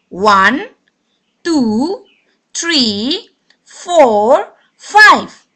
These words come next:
Five cats are here, children. That's why see, children, C A T S.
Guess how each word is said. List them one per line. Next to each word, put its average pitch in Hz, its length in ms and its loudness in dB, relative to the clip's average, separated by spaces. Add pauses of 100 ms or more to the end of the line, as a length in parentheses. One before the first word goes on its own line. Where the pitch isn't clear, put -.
(160)
Five 415 520 -2
cats 339 320 -6
are 285 100 4
here, 254 240 2
children. 196 560 -8 (140)
That's 190 320 -6
why 269 160 2
see, 330 240 -6
children, 370 340 0 (400)
C 302 720 -2 (380)
A 233 420 2 (460)
T 320 480 0 (420)
S. - 680 -6